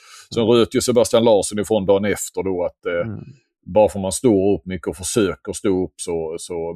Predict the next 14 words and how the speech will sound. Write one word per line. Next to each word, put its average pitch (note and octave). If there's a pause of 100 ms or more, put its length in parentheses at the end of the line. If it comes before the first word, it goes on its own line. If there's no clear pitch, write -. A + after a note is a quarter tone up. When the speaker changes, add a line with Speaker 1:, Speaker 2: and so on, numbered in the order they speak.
(140)
Speaker 1:
men F#2+
man F#2
måste F#2
få F#2+
frisparkar F#2
med F2
sig. F#2
Han F2+
har F2+
sin F2+
fysik D#2+
och E2
det F2+
där F#2